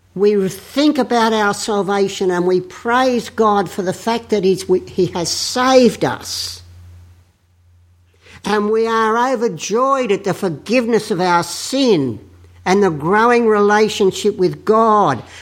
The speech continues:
and a peace with God. But then we've got to get on and live it. And it's a struggle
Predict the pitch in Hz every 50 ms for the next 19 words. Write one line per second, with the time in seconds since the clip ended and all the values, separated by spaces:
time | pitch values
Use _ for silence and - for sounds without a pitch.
0 | - - 185 190 196 190 - - - - - 240 262 277 240 - - - - 196
1 | 190 156 127 123 131 151 135 127 123 117 107 107 95 - - - - _ _ _
2 | _ _ _ _ _ _ _ _ _ _ _ _ _ _ _ _ _ _ _ _
3 | _ _ _ _ _ _ _ _ _ _ _ 185 190 190 - - 240 269 277 285
4 | 277 262 208 - - 190 180 180 160 151 170 147 156 151 160 165 180 185 185 185
5 | 196 233 262 277 247 - 143 - - - - - - - - _ _ _ _ _
6 | _ _ _ _ _ _ _ _ _ _ _ - 202 226 220 220 220 - 240 -
7 | - - - - - - - - 233 240 254 262 269 262 233 143 113 117